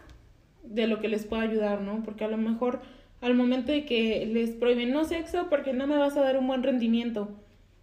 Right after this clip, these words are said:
como el, sí, eh, como que les puede generar más frustración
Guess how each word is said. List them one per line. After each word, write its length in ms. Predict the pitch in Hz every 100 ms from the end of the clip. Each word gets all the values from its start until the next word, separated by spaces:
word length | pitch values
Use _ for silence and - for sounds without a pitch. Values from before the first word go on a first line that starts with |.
| _ -
como 180 | 247 262
el, 160 | 269 - - - -
sí, 240 | - 311 269
eh, 400 | 285 269 233 240
como 160 | 254
que 100 | 247
les 140 | 262 240
puede 260 | 269 294
generar 520 | 294 277 240 240 233 240
más 260 | 247 254
frustración 760 | 269 277 - 220 208 240 247 277